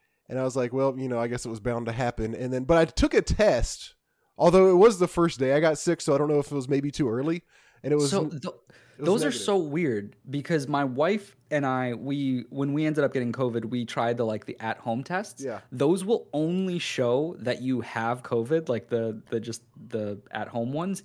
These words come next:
Speaker 2: if it's at your sickest point. Like, if
Speaker 1: Oh, if you're,
Speaker 2: not
Speaker 1: like, raging, then it should <laughs>
Speaker 2: Yeah,
Speaker 1: Okay.
Speaker 2: then it, like, then it's like, "Ah, you're probably good." And it's like, "I don't know, though." And, like, if you take the P-,
Speaker 1: <laughs>
Speaker 2: the, the one that you go to, like, a,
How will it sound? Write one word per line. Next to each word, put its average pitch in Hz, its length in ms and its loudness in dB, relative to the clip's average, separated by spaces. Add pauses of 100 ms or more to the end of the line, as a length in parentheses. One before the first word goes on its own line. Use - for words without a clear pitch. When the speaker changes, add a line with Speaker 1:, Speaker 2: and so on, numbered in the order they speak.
Speaker 2:
if 160 200 0
it's 185 240 -2 (500)
at 135 160 -2 (100)
your 135 160 -4
sickest - 540 -6
point. - 300 -8 (280)
Like, 123 180 -2
if 135 220 -6
Speaker 1:
Oh, 147 160 4
if 139 60 4
you're, 165 100 4
Speaker 2:
not 170 40 6
Speaker 1:
like, 156 160 4
raging, 151 560 0
then 160 140 0
it 160 100 -2
should 165 220 -2
<laughs> - 0 -
Speaker 2:
Yeah, 143 480 2
Speaker 1:
Okay. 143 160 -4
Speaker 2:
then 160 160 0
it, 170 180 -2
like, 135 260 -6
then 175 120 0
it's 190 80 -2
like, 277 180 0
"Ah, 370 140 2
you're 302 140 0
probably 160 320 2
good." 139 400 0
And 120 80 -10
it's 135 100 -10
like, 151 100 -6
"I 175 120 -6
don't 247 160 4
know, 160 240 2
though." 117 440 0
And, 127 140 -2
like, 131 160 0
if 143 100 2
you 143 60 -4
take 156 240 0
the 131 80 0
P-, 135 200 6
Speaker 1:
<laughs> 214 60 6
Speaker 2:
the, 123 440 0
the 113 100 -2
one 117 340 -2
that 110 220 0
you 117 100 -8
go 110 160 0
to, 110 80 -2
like, 104 220 -4
a, 101 40 -2